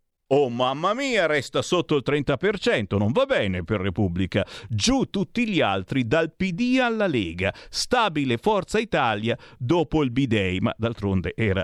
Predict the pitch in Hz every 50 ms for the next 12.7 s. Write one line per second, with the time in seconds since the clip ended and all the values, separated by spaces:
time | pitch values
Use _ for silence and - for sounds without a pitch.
0 | - - - - 107 110 - - - - - - - 123 104 95 87 82 85 95
1 | - - - 104 101 92 87 82 85 92 - - 107 - - - - - - 104
2 | 90 123 120 - 123 110 101 95 90 90 90 - - 117 110 - - - - -
3 | - 131 147 - 233 240 214 156 135 110 95 101 - - 147 170 185 190 170 160
4 | 170 170 165 - 170 165 165 160 156 156 156 - - 190 202 190 180 170 156 143
5 | 143 156 175 170 143 147 156 160 160 - - 180 190 185 180 170 151 123 135 131
6 | 123 - - 165 170 170 160 147 127 - - 135 123 117 135 151 151 - - 143
7 | 135 - - 139 143 143 143 - 139 131 - 120 113 104 113 120 - 139 127 131
8 | 131 127 123 120 113 113 110 110 123 127 123 120 117 117 - 117 117 101 - 120
9 | 117 110 123 123 117 120 117 113 110 107 101 - - - - - 120 123 120 107
10 | 104 101 120 135 135 123 117 120 127 131 131 131 127 123 120 113 107 107 104 107
11 | 107 104 98 101 98 95 113 139 127 - - - 120 117 113 110 104 95 127 139
12 | 139 - - - 160 175 190 196 202 185 - - 190 175